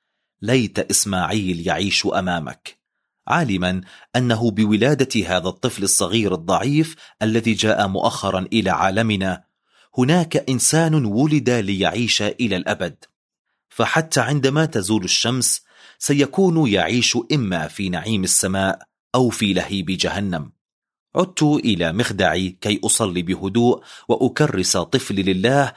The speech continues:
الذي أعطاني هذه الحياة الثمينة. وقد صليت بحرارة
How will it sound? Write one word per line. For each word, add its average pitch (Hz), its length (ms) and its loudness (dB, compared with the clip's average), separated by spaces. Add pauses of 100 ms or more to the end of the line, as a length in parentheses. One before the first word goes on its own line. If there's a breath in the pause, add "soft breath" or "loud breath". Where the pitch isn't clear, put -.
(240 loud breath)
الذي 120 460 2
أعطاني 101 580 2
هذه 92 440 -4
الحياة 92 380 -4
الثمينة. 90 600 -6 (1200)
وقد 107 220 -2
صليت 147 520 0
بحرارة 92 800 0